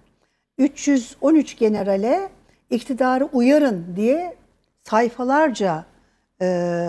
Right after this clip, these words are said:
mektup yazdığı, işte bakın Hürriyet iki Ağustos iki bin dört tarihinde bundan, e, başlığına, manşetine çıkartmış.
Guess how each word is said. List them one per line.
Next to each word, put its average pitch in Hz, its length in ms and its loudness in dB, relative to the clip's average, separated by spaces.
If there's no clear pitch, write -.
mektup 220 460 -4
yazdığı, 185 680 -2
işte 220 300 -4
bakın 220 280 -4
Hürriyet 247 600 0
iki 277 260 -2
Ağustos 240 420 -4
iki 240 180 -6
bin 233 160 0
dört 240 200 0
tarihinde 202 840 -4
bundan, 240 440 0
e, 202 300 -6
başlığına, 233 580 0
manşetine 254 580 -2
çıkartmış. 269 720 -4